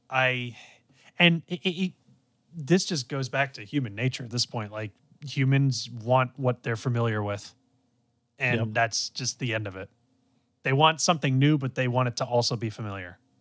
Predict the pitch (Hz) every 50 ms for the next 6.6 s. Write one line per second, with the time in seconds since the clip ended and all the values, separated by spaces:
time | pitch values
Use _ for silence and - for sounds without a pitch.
0 | _ _ - - - - - - - - - 170 202 285 339 - - - 311 285
1 | 127 226 196 214 196 175 - - - - 190 175 170 147 135 151 147 143 139 131
2 | 120 117 123 - 147 135 156 170 160 147 139 131 135 143 147 127 110 127 120 -
3 | 123 - - 117 110 101 101 - - 120 110 104 95 90 92 131 123 98 90 92
4 | - - - _ _ _ _ - - - - - _ - 156 151 143 135 - -
5 | 131 127 165 170 170 170 151 131 143 226 330 349 359 269 185 185 190 175 175 -
6 | 349 339 - 226 196 208 196 170 330 - - -